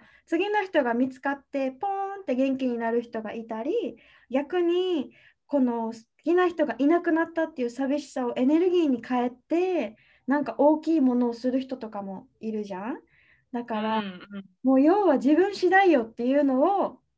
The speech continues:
Speaker 1: なんだろう、わ-、分かってほしいから心のこと勉強したらいいよって自分に言うかなって思った。
Speaker 2: それはそうかも。私はね、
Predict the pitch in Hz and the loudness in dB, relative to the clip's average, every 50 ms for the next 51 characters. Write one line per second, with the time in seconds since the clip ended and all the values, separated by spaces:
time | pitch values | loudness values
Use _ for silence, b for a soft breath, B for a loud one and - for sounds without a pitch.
0 | _ _ _ _ _ _ _ _ _ _ - 233 233 233 226 220 208 202 196 190 | _ _ _ _ _ _ _ _ _ _ -10 -8 -8 -6 -6 -6 -6 -6 -6 -6
1 | - _ _ _ _ _ _ _ _ _ _ _ _ _ _ - 214 208 208 214 | -8 _ _ _ _ _ _ _ _ _ _ _ _ _ _ -12 -12 -10 -10 -8
2 | 233 220 226 226 - - 226 240 254 262 302 311 320 320 - 311 294 294 294 285 | -8 -6 -6 -8 -6 -4 -2 -2 0 2 2 2 2 2 2 4 4 4 4 2
3 | 294 311 302 285 269 262 254 262 262 254 254 285 285 302 302 302 294 294 285 262 | 0 -2 -2 -2 -2 -2 -2 -2 -2 0 2 4 6 6 6 4 2 0 -2 -4
4 | 247 220 220 240 240 247 233 262 254 262 262 - 254 240 233 226 - 269 277 262 | -4 -4 -4 -4 -4 -2 -2 -2 -4 -4 -4 -4 -4 -4 -4 -2 0 2 4 4
5 | 254 226 202 - _ _ _ 254 254 226 196 220 233 226 240 240 220 226 233 254 | 4 2 0 -4 _ _ _ -2 -2 -2 -2 -2 -2 0 0 0 0 0 0 0
6 | 262 262 226 233 285 359 359 349 - 226 208 208 208 - - - - _ _ _ | 0 0 0 -2 -2 -2 -2 -4 -6 -8 -8 -8 -10 -12 -14 -16 -18 _ _ _
7 | _ _ _ _ _ _ _ _ _ _ _ _ _ _ _ _ _ _ _ _ | _ _ _ _ _ _ _ _ _ _ _ _ _ _ _ _ _ _ _ _
8 | _ _ _ _ _ _ _ _ - 240 240 233 226 233 226 - 240 233 214 - | _ _ _ _ _ _ _ _ -16 -14 -12 -12 -12 -12 -14 -14 -14 -14 -16 -16
9 | - 208 196 185 175 160 - - _ _ _ _ _ - 220 202 247 247 - - | -14 -12 -10 -8 -8 -10 -10 -14 _ _ _ _ _ -18 -12 -10 -10 -10 -8 -6
10 | 285 277 277 277 294 302 285 254 214 185 165 - | -6 -4 -2 -2 -2 -2 -2 -2 -4 -4 -8 -10